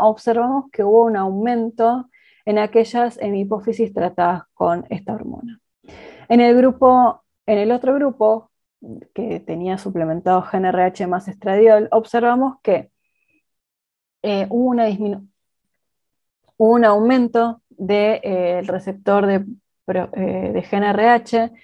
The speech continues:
así como también hubo un aumento, aunque no significativo, de la liberación de L H y también de las, eh, células reactivas para el receptor de progesterona. En cuanto al estudio del efecto de progesterona sobre la hipófisis, se generaron tres grupos,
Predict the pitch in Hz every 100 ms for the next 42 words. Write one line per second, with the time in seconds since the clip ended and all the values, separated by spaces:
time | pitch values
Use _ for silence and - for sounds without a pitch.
0 | _ _ _ _ 220 214 247 254 247 233
1 | 214 220 220 226 220 220 208 220 247 247
2 | 240 233 214 190 190 196 202 196 202 196
3 | 196 233 240 220 185 175 180 180 180 185
4 | 226 220 208 190 208 226 226 - 254 269
5 | - 247 254 240 226 220 214 226 220 202
6 | 208 208 - 185 180 190 - _ _ 175
7 | 170 - - - 214 214 208 202 196 175
8 | - 196 202 196 196 180 185 180 170 190
9 | - 180 170 170 - - 170 - - 50
10 | - - _ _ _ _ _ _ _ _
11 | _ _ _ _ _ _ _ _ _ _
12 | _ 220 214 233 220 220 208 202 277 277
13 | 254 220 214 226 240 220 202 190 208 208
14 | 226 208 202 196 185 - 202 226 226 202
15 | 220 214 214 220 226 269 269 - 254 240
16 | - - 220 202 220 196 196 208 208 214
17 | 208 - 214 202 226 277 277 254 254 -